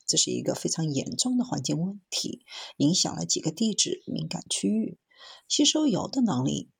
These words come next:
使这种长距离撇油机器人成为早期发现漏油的理想目标。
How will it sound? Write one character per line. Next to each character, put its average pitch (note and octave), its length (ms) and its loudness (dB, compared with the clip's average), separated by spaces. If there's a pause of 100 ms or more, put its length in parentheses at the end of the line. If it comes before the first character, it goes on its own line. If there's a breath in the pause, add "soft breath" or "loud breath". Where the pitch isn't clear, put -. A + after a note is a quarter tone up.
使 - 280 2
这 - 140 -2
种 A#2 260 -4
长 D#3 400 0
距 C4 240 2
离 E3 280 0
撇 - 200 -4
油 - 120 -6 (100)
机 F3 120 -4
器 - 200 0
人 - 340 -4
成 - 180 0
为 D#3+ 120 0
早 - 240 0
期 G3+ 320 2
发 - 160 0
现 F3+ 240 2
漏 A3+ 180 2
油 - 160 -2
的 - 240 -4
理 C3+ 280 -2
想 - 240 0 (100)
目 D#3+ 200 0
标。 G3 300 -2